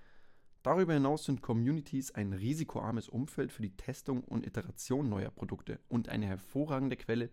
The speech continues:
für Echtzeitfeedback. Das liegt natürlich daran, dass die Community-Mitglieder die Exklusivität genießen, Produkte beispielsweise im Voraus zu testen k-, zu können und aufgrund der Belohnung in Form von Token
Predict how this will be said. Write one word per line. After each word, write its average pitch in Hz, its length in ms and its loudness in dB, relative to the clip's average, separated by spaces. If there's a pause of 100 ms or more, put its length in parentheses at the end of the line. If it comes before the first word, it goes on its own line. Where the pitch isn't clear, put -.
für - 160 -4
Echtzeitfeedback. - 760 -4 (560)
Das 104 140 -4
liegt 120 160 2
natürlich 117 280 0
daran, 123 280 4
dass 117 140 0
die 110 100 -2
Community-Mitglieder 113 880 2 (240)
die - 120 -2
Exklusivität 101 920 -4
genießen, 110 440 2 (200)
Produkte 110 400 -2
beispielsweise 101 560 0
im 98 100 0
Voraus 104 380 0
zu - 120 -12
testen 131 460 0 (240)
k-, - 180 -10
zu - 120 -2
können 120 420 2 (140)
und 104 120 2
aufgrund 104 400 0
der 101 80 0
Belohnung 107 540 2
in 101 120 0
Form 113 240 2
von 104 180 0
Token 110 380 -2